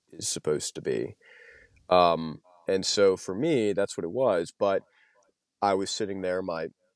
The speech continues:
senior year, and I was like, "Well, God, if you, um, you know, I'm praying. I'm like, 'Well, God, if,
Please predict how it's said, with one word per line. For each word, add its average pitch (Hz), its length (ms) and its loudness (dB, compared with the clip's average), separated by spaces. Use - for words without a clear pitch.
senior 82 360 -10
year, 85 260 -4
and - 100 -8
I - 20 -6
was 82 120 -8
like, 71 180 -6
"Well, 92 260 0
God, 90 260 0
if 78 180 -6
you, 85 300 -2
um, 78 300 0
you 80 60 -4
know, 87 100 -2
I'm 80 160 -6
praying. 92 420 6
I'm 80 100 -4
like, 76 140 -4
'Well, 82 180 -10
God, 95 280 -2
if, - 60 -14